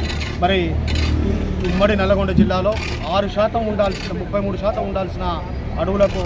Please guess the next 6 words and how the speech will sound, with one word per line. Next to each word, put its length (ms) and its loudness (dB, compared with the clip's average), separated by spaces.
ఆరు 180 0
శాతం 320 -2
మాత్రమే 400 -2
ఉండి 180 0
మరి 180 0
వాతావరణ 500 2